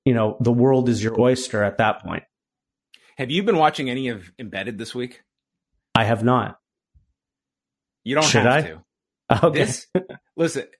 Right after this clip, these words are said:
Speaker 2: Embedded
Speaker 1: <laughs>
Speaker 2: certainly does have, like, it, its pattern to it during fight week. This has to be one of, like, the most unexciting.
Speaker 1: <laughs>
Speaker 2: Like, dude, you're watching this.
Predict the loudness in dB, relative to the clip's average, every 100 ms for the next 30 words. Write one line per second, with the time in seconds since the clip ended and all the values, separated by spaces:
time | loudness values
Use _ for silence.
0 | -4 -2 2 4 6 4 0 -4 -4 -2
1 | -2 -2 -2 -2 -2 -2 -4 -8 -10 -8
2 | -8 -6 -10 -10 -6 -4 -2 -4 -4 -6
3 | -6 -6 -6 -8 -10 -10 -10 -10 -8 -6
4 | -8 -8 -18 _ _ _ _ _ _ _
5 | -4 -4 -6 -4 -4 -4 -8 -8 -6 -6
6 | -6 -8 -10 -10 -12 -12 _ -12 -10 -12
7 | -14 _ _ _ _ _ _ -14 -14 -16
8 | _ -8 -8 -8 -12 -18 -12 -10 -8 -10
9 | -14 -18 _ 2 2 2 0 -2 -4 -10
10 | -12 -8 -2 -2 0 0 0 0 -2 -4
11 | -6 -8